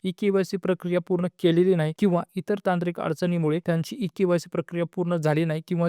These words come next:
त्यामध्ये काहीतरी चुकी झालेली आहे, त्या महिलांना आता पुन्हा ईकेवायसी करण्याची संधी मिळणार आहे.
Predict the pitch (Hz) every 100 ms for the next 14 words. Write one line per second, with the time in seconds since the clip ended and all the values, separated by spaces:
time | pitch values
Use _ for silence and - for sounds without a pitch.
0 | 165 170 170 165 170 156 165 170 170 160
1 | - 190 170 156 151 139 139 165 190 196
2 | 180 175 165 - - 175 - 180 208 202
3 | - 185 170 160 165 175 156 143 202 -
4 | 180 160 175 208 190 170 165 151 127